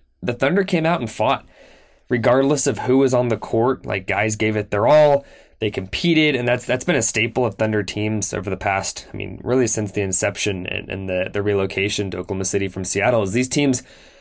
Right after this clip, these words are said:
play hard, and that's, that's a culture thing. That's an organization thing. That's just something that starts from the top down. Sam Presti,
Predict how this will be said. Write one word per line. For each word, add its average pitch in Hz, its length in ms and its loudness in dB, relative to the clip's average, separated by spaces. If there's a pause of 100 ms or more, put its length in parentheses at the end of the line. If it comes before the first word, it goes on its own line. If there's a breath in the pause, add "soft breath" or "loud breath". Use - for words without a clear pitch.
(120)
play 156 140 4
hard, 135 260 4
and 110 160 -4
that's, 113 300 0
that's 113 300 0
a 104 220 0
culture - 380 -2
thing. 143 400 0
That's 104 280 0
an 107 80 -2
organization 107 720 0
thing. 123 200 0
That's 107 180 -2
just 110 160 0
something 110 340 -2
that 104 140 -6
starts 107 320 -2
from 110 140 -4
the 101 80 0
top - 320 -4
down. 104 300 0
Sam 104 280 -2
Presti, 110 500 -2